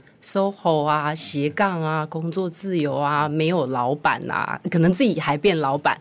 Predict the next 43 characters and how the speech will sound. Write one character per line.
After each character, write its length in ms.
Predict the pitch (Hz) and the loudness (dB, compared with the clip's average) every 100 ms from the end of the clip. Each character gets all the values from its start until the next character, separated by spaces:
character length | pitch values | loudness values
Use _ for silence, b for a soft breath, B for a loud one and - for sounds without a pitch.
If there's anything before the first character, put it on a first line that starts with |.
| - B B B | -10 B B B
就 100 | 262 | 0
是 100 | 269 | 2
说， 320 | 247 247 240 240 B B | 4 4 4 0 B B
像 280 | - 254 220 | 2 2 4
这 140 | 277 | 4
样 160 | 220 165 | 4 0
子， 160 | 147 | -2
但 160 | 143 285 | 2 4
是 200 | 285 247 | 4 2
有， 140 | 170 | 0
有 140 | 160 170 | 2 4
的 100 | 190 | 6
人 120 | 240 | 6
也 100 | 185 | 4
会 160 | 156 196 | 2 0
觉 160 | 160 | 0
得 120 | 151 151 | -2 -2
说， 280 | - 156 156 B B | -2 -2 -2 B B
哎， 100 | 196 | -4
其 160 | 196 | -2
实 120 | 196 | 2
你 180 | 202 170 | 4 2
离 160 | 143 147 | 0 -2
开 240 | 165 170 | 0 0
一 80 | 165 | 0
个 180 | 156 143 | 0 0
大 200 | 160 139 | 0 -2
组 180 | 135 127 | -8 -10
织， 360 | - 143 135 135 | -8 -6 -8 -6
然 200 | 135 135 | -4 -2
后 220 | 156 156 | -2 0
要 180 | 151 147 | 0 0
自 180 | - 202 | -2 -2
己 440 | - 143 - 143 | -2 -4 -8 -10
赚 300 | - 185 165 | 0 2 2
自 120 | 143 170 | -2 -4
己 160 | 143 | -4
的 140 | 131 143 | -6 -4
收 240 | 156 156 | -2 0
入， 160 | 165 156 | 2 0
还 160 | 139 | 0
要 180 | 156 165 160 - - | 2 2 0 -10 -4
有， 220 | 156 | -4